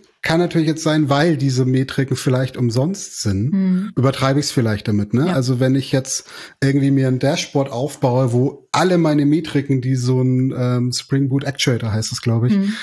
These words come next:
Speaker 1: ausspuckt, das ist vielleicht zu viel. Wahrscheinlich ist das zu viel.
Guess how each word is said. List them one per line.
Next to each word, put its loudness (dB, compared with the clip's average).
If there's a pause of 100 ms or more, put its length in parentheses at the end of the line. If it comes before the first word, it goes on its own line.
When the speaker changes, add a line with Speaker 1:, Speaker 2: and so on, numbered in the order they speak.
(220)
Speaker 1:
ausspuckt, -2 (1000)
das 0
ist -2
vielleicht 0 (580)
zu -2
viel. 0 (280)
Wahrscheinlich 0
ist -4
das -2
zu -6
viel. -12